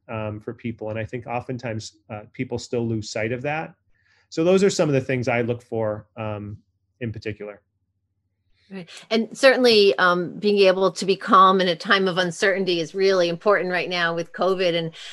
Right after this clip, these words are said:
Speaker 2: I'm curious, what are some of the things that you did with the staff at C C A t-, as you moved to the virtual world and, and dealt with the pandemic that started in Massachusetts? What were some of the management changes that you made within your organization?
Speaker 1: No, it's a,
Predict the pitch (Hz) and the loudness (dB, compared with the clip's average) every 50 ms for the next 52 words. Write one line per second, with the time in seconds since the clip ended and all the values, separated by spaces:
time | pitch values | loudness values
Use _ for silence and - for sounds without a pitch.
0 | - - - - - 196 190 202 196 254 240 220 214 - - 240 254 254 285 285 | -18 -18 -12 -4 -2 0 0 0 2 4 4 4 4 2 2 2 2 2 0 -2
1 | 277 - 269 240 233 233 202 220 214 208 - - 214 214 214 202 - - 202 165 | -2 -2 -2 0 0 0 2 0 -2 0 0 0 0 0 0 -2 0 0 -2 0
2 | - 196 196 202 190 - 196 190 185 170 170 180 170 - - 165 160 - - - | 0 -2 -2 -2 0 0 0 0 0 -2 -4 -6 -6 -6 -8 -12 -10 -10 -6 -2
3 | 175 143 151 165 175 170 - - - - - - - 190 170 - - 170 160 165 | 2 4 4 4 2 0 -4 -12 -12 -12 -12 -8 -8 -8 -8 -6 -8 -6 -4 -4
4 | 165 165 165 160 156 - - - - - 156 156 151 - - 160 151 151 151 156 | -2 -2 -4 -4 -4 -10 -16 -16 -10 -6 -6 -6 -6 -6 -6 -6 -4 -4 -4 -6
5 | 143 131 151 151 151 170 185 185 190 196 185 160 - - 165 160 156 175 170 - | -8 -10 -12 -14 -10 -6 0 4 4 4 4 2 -2 -6 -6 -2 0 0 0 0
6 | - 180 160 151 156 160 160 156 156 156 151 147 147 147 151 151 151 - - 156 | -2 -4 -2 0 2 2 2 2 2 0 -2 -2 -4 -4 -6 -6 -8 -6 -6 -6
7 | 151 151 151 143 139 143 175 165 151 113 156 147 - - 151 143 143 - - 165 | -6 -6 -8 -8 -6 0 2 2 2 2 -2 -6 -6 -4 -4 -4 -4 -6 -6 -8
8 | 151 143 156 151 151 147 135 - 143 - - - 196 214 233 185 160 147 135 135 | -4 -4 -4 -4 -4 -6 -8 -10 -12 -10 -4 0 2 2 4 4 2 0 0 -4
9 | 139 120 135 - - 139 - - 160 - 151 139 - - 185 180 175 170 - 180 | -4 -8 -8 -10 -14 -14 -10 -8 -8 -6 -6 -8 -4 -2 -4 -2 -2 -4 -6 -4
10 | 175 165 156 160 156 151 147 143 143 143 - 160 170 175 175 180 175 147 170 151 | -4 -4 -4 -2 -2 -4 -4 -6 -6 -8 -8 -4 -2 0 0 0 0 -2 -4 -8
11 | - - 160 156 160 147 156 143 156 - 147 156 151 147 147 143 147 143 131 _ | -6 -6 -6 -6 -6 -6 -6 -6 -6 -8 -6 -6 -6 -6 -4 -6 -6 -8 -8 _
12 | _ _ _ _ 214 156 156 - 160 151 156 151 147 139 147 143 151 143 139 135 | _ _ _ _ -12 -12 -6 -6 -6 -6 -6 -8 -8 -8 -8 -8 -8 -10 -8 -8
13 | 139 135 147 - 156 151 - _ _ _ _ _ _ _ - 175 180 180 175 170 | -8 -8 -8 -10 -12 -16 -16 _ _ _ _ _ _ _ -12 -8 -6 -4 -4 -4
14 | 165 - 160 143 | -6 -6 -8 -12